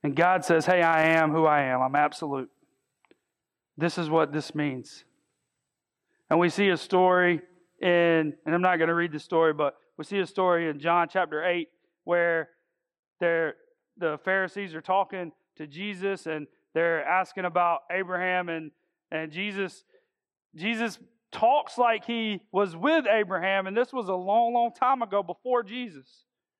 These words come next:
And they're like, "Hey, how can you even say that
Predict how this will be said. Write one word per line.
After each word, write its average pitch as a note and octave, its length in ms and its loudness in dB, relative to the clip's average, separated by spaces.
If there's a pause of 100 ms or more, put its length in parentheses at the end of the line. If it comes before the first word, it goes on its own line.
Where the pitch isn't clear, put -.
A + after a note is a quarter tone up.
(760)
And F3 100 -4
they're F#3 120 2
like, F3 220 0
"Hey, G#3+ 260 -2
how G#3+ 340 0
can G#3 180 -16
you F#3+ 380 -16 (260)
even F3 240 -10
say A#3+ 360 -2
that C#3 260 -6